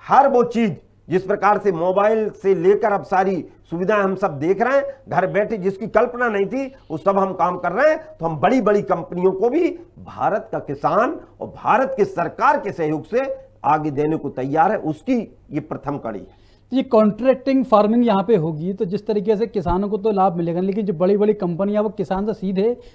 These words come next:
Speaker 2: अ, संवाद करेंगे, सीधे कॉन्ट्रैक्ट करेंगे, फिर उनका अनाज को लेके बेचेंगी, तो लाभ बिचौलियों को होगा। किसान को फायदा कितना होगा इसमें? तो तीन कानून की आपने बात कही, तीन कानून सरकार लेकर आई है,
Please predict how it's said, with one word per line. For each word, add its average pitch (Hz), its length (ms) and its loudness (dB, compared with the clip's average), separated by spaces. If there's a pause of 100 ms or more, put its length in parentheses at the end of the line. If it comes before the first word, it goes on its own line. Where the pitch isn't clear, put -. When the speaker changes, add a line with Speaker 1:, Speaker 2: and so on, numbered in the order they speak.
(140)
Speaker 2:
अ, 196 140 -2
संवाद 202 460 2
करेंगे, 202 260 0
सीधे 202 260 2
कॉन्ट्रैक्ट 202 480 0
करेंगे, 214 200 0
फिर 220 120 -2
उनका 208 140 0
अनाज 196 260 0
को 226 100 -4
लेके 214 280 0
बेचेंगी, 226 640 2 (240)
तो 233 60 2
लाभ 214 220 4
बिचौलियों 220 360 4
को 220 60 2
होगा। 220 220 4
किसान 214 500 0
को 285 80 2
फायदा 240 220 4
कितना 262 300 2
होगा 196 180 6
इसमें? 170 280 0 (180)
तो 220 40 -2
तीन 285 340 8
कानून 240 280 4
की 220 100 2
आपने 226 260 2
बात 180 260 2
कही, 208 120 4
तीन 208 240 -4
कानून 202 220 -4
सरकार 196 320 -2
लेकर 180 240 -4
आई 165 160 -4
है, 156 100 -6